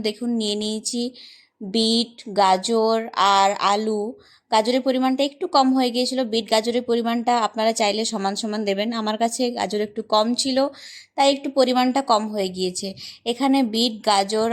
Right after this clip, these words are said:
আলুকে আমি তাওয়ার মধ্যে একটু আদা রসুনের পেস্ট দিয়ে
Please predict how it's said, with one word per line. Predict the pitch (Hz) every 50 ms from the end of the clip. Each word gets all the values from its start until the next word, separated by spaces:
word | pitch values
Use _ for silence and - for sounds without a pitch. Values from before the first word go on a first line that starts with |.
| -
আলুকে | - 190 202 202 214 220 226 226 - 247 220 208 208 - - - - - _ _ _ _ _ _ _ _ _ -
আমি | - 202 220 226 233 262 339 - - _ _ _ _ -
তাওয়ার | 226 208 208 208 214 214 220
মধ্যে | 226 226 220 214 202 202 254 262 302 -
একটু | 233 226 220 - _ - 233 226 233 240 247 247 - - _ _ _ _ _ _ -
আদা | 208 202 196 220 233
রসুনের | 247 262 254 - 277 277 277 269
পেস্ট | 277 - 226 226 247 - -
দিয়ে | 226 226 254 254 269 294